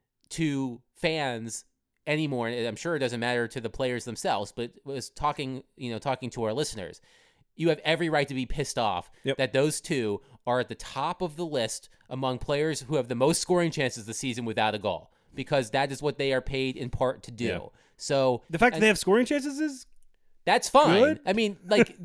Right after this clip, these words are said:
Speaker 1: that's not nothing, but there, we've gotten to a
Speaker 2: That's where
Speaker 1: po-,
Speaker 2: we are.
Speaker 1: but yeah, it's not nothing.
Speaker 2: That's
Speaker 1: But
Speaker 2: where we are.
Speaker 1: like, that doesn't fly when,
Speaker 2: Yeah.
Speaker 1: when you are paid to do a lot more than that.
Speaker 2: All right, we've done a lot of negativity here on the show. Can we do some positive stuff? Can I
Speaker 1: Sure.
Speaker 2: try to sell you on some positive stuff here?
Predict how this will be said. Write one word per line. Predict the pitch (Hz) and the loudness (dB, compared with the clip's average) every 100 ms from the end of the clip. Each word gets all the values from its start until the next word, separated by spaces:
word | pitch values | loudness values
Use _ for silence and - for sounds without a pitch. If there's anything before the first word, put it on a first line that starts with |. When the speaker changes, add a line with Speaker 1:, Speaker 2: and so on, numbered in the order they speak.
| 165 | 0
Speaker 1:
that's | 220 226 - | 2 2 0
not | 190 208 156 | 0 0 -2
nothing, | 143 135 139 233 240 294 - _ _ - | -2 0 0 0 -2 -4 -12 _ _ 0
but | 180 175 - 156 - | 2 2 -2 -14 0
there, | 202 202 | 2 2
we've | 202 180 | 0 2
gotten | 208 202 214 | 4 4 2
to | 196 | 4
a | |
Speaker 2:
That's | 202 208 | 6 8
where | 202 | 10
Speaker 1:
po-, | |
Speaker 2:
we | 185 | 10
are. | 127 101 - | 8 4 -2
Speaker 1:
but | - 214 - | -2 -2 0
yeah, | 240 208 | 2 2
it's | 202 | 2
not | 262 196 | 0 0
nothing. | 165 143 - 87 87 | 2 0 -2 -12 -8
Speaker 2:
That's | 151 151 | -4 4
Speaker 1:
But | 190 | 6
Speaker 2:
where | 131 | 6
we | |
are. | 147 | 6
Speaker 1:
like, | 170 - - _ _ _ _ | 2 -2 -20 _ _ _ _
that | 151 214 - | 0 2 4
doesn't | 220 202 | 4 2
fly | - 160 127 107 107 104 | 0 0 2 2 0 -2
when, | 131 | -4
Speaker 2:
Yeah. | 135 135 | -4 -4
Speaker 1:
when | 135 131 | -4 -4
you | 135 131 | -2 0
are | 120 | 0
paid | - - 139 127 | -4 -6 -4 -6
to | 113 | -6
do | 117 113 | -4 0
a | |
lot | 107 101 | 0 -2
more | 90 92 | -6 -10
than | 87 85 | -12 -18
that. | 67 - | -18 2
Speaker 2:
All | 147 | 6
right, | 123 - - - - | 6 4 -10 -10 -8
we've | 143 | 2
done | 185 | 6
a | 165 | 8
lot | 151 | 8
of | 117 | 6
negativity | 101 82 - 78 - | 4 2 -6 -12 -12
here | 80 - - - | -14 -16 -20 -14
on | 85 | -12
the | |
show. | - - - - | -10 -12 -12 -2
Can | 139 | 0
we | |
do | 180 | 2
some | 202 | 4
positive | 170 165 175 180 | 6 6 4 0
stuff? | 185 180 - - - | 0 0 -4 -20 -2
Can | 156 | 2
I | 147 | 4
Speaker 1:
Sure. | |
Speaker 2:
try | 165 | 6
to | 165 | 4
sell | - 165 | 4 4
you | 160 | 4
on | 151 | 2
some | 143 | -2
positive | 151 143 139 135 | 0 0 0 -4
stuff | - 135 | -2 0
here? | 143 131 | 0 -2